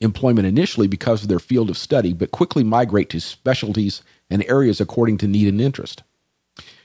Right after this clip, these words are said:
By the time an engineer has been in the industry for ten years, he or she has firm ideas about how to solve a given set of problems with a given set of processes and tools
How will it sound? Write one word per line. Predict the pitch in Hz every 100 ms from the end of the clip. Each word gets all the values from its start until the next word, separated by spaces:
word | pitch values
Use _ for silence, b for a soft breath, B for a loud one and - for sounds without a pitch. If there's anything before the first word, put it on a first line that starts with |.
| B
By | 123
the | 131
time | - 160 180
an | 139
engineer | 139 117 123 135
has | 104 90
been | 117 117
in | 110 110 110
the | 98
industry | 92 110 104 110
for | - 87
ten | 131 101
years, | 120 113 87 -
he | - 165
or | 147
she | - 139 117
has | 107 -
firm | - 165 151
ideas | 123 110 123 98 82 - -
about | 87 90
how | - 113
to | 117 107
solve | - 107 104
a |
given | 92 113 110
set | - 101
of | 92 -
problems | 127 110 98 107 - b b b -
with | 107
a |
given | 104 131 143
set | - 120
of | 107
processes | - 107 - 107 104 98
and | 90
tools | - 147 104 -